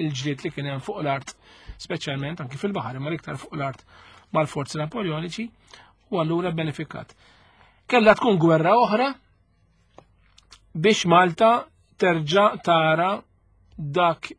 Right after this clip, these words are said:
eh, dik il-prosperità, prosperità maġla,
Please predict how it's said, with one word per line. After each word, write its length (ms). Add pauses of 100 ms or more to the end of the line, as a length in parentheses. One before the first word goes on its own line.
eh, 200
dik 220
il-prosperità, 880 (180)
prosperità 580
maġla, 480